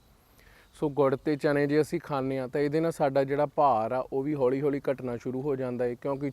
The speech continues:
ਚਨੇ ਆ ਜਿਹੜੇ, ਉਹਨਾਂ ਦਾ ਜਿਹੜਾ ਫਾਈਬਰ, ਉਹ ਪੇਟ ਨੂੰ ਭਰਿਆ ਰੱਖਦਾ ਏ, ਤੇ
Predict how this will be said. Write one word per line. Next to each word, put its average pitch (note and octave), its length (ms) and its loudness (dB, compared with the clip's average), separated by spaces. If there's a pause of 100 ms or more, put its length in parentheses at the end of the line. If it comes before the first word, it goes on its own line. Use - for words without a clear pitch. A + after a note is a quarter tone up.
ਚਨੇ C#3 300 0
ਆ D3 100 -2
ਜਿਹੜੇ, C#3+ 220 0
ਉਹਨਾਂ C#3+ 240 -2
ਦਾ D3 180 0
ਜਿਹੜਾ C3+ 280 0
ਫਾਈਬਰ, C3 400 -2
ਉਹ D3 80 0
ਪੇਟ B2 300 -2
ਨੂੰ B2+ 140 -6
ਭਰਿਆ C3 300 0
ਰੱਖਦਾ B2 400 -4
ਏ, A2+ 100 -6 (640)
ਤੇ D#3+ 200 0